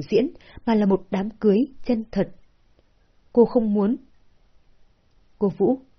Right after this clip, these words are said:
cô không sao chứ?" Thợ trang điểm nhìn ra được vẻ mặt của Vũ Quỳnh hơi khó coi, vội vàng ân cần hỏi thăm. Vũ Quỳnh ngẩng đầu nhìn thợ trang điểm một chút,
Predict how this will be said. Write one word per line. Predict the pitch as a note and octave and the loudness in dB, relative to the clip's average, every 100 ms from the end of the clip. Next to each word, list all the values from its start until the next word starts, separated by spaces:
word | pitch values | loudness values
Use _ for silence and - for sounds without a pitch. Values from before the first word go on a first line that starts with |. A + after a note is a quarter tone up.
| - | -2
cô | B3 | -2
không | A#3+ | -2
sao | G3+ A#3 A3+ | -2 -4 -2
chứ?" | C#4+ D4+ - _ _ _ _ _ _ _ | -2 -4 -6 _ _ _ _ _ _ _
Thợ | - A#3+ | -2 0
trang | C4 A3+ | 0 2
điểm | A3 E3 | 2 2
nhìn | F3+ F3+ | -2 -4
ra | - | -4
được | - G3+ | -4 -2
vẻ | F#3+ | -2
mặt | E3 E3+ - | -2 -4 -6
của | F3+ | -6
Vũ | G#3 | -6
Quỳnh | B3+ A#3+ F3 | -2 0 0
hơi | - A#3 A3+ | -2 -4 -2
khó | G3+ | -6
coi, | A3 A#3 A3+ G#3+ - _ _ | -6 -4 -4 -4 -14 _ _
vội | - F#3+ | 0 0
vàng | G#3 F#3+ E3 | 0 -4 -4
ân | - A3+ | -4 -2
cần | G#3+ F3 | -2 -2
hỏi | E3 D3 | -2 -6
thăm. | - G#3 G3 - _ _ _ _ _ _ _ | -6 -8 -8 -14 _ _ _ _ _ _ _
Vũ | G#3+ | -8
Quỳnh | B3+ A3+ E3 | -2 0 0
ngẩng | F3 D3 | -2 -2
đầu | E3+ E3+ D#3+ | -2 -2 -2
nhìn | F3 D#3 | -4 -4
thợ | F#3+ - | -6 -6
trang | A3+ G3 | -6 -4
điểm | E3 | -4
một | D3 | -4
chút, | - B3 | -6 -4